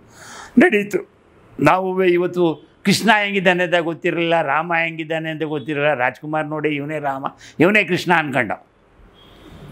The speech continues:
<laughs> ಸಿನಿಮಾದಲ್ಲಿ. ಹಾಗಾಗಿ,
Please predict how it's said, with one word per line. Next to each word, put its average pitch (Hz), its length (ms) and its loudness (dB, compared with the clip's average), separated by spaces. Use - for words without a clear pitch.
<laughs> - 360 0
ಸಿನಿಮಾದಲ್ಲಿ. 185 760 0
ಹಾಗಾಗಿ, 214 720 0